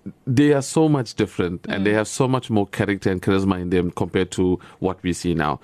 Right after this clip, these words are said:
Speaker 1: So that is why, in, in terms for me, why I had to bring out the roots and why I had to take people back is because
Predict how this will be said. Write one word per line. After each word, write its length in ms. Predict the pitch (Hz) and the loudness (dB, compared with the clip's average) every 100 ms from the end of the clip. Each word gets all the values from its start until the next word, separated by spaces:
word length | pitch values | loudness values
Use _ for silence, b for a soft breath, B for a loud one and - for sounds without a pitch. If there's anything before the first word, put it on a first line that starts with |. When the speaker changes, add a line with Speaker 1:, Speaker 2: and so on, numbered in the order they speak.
| B B | B B
Speaker 1:
So 140 | - | -4
that 160 | 139 196 | -2 0
is 120 | 214 | 0
why, 180 | 143 135 | 0 0
in, 220 | - 113 - | 0 0 0
in 100 | 110 | 0
terms 280 | 156 156 - | 0 -2 -2
for 100 | 117 | 0
me, 160 | 123 | 2
why 220 | 107 117 | 2 2
I 60 | 131 | 2
had 220 | 127 123 | 0 0
to 60 | 117 | 0
bring 200 | 101 104 | 0 0
out 100 | 98 | 0
the 100 | 92 | 2
roots 320 | 90 110 - | 2 2 2
and 120 | 101 | 0
why 100 | 101 127 | 2 0
I 40 | |
had 160 | 113 - | -2 -2
to 80 | |
take 180 | - 104 | -4 -2
people 240 | 107 - 107 | -2 -2 -2
back 320 | - 110 - | -2 -2 -4
is 140 | 101 | -4
because 340 | 95 113 113 | 0 0 0